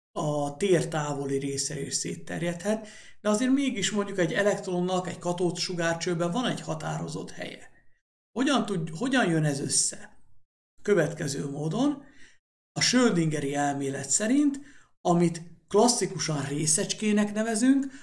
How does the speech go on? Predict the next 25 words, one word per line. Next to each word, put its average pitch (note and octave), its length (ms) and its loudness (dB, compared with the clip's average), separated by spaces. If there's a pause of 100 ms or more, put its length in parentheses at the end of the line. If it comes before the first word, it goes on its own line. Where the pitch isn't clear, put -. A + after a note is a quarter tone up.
(140)
az E3 140 4
mondjuk F3 220 2
egy D#3 120 2
hullámcsomagként C#3+ 1200 2
írható - 540 -6
le. G#3 360 -2 (460)
A E3 100 -2
psi-nek A#3+ 560 6
a D#3+ 100 0
valós E3+ 440 6
és D#3 180 0
a D#3 100 -8
képzetes D3+ 680 -2
része C#3 320 -6
van C#3+ 160 -8
ábrázolva D3+ 640 -6
a D#3 60 -8
baloldali D3 560 -8
diagramon. F3+ 840 -2 (640)
E, E3+ 500 6 (600)
itt, F#3+ 380 -2 (300)
itt C4+ 340 6
a E3 100 6
bemenetnél D#3 960 4
ez D3 320 0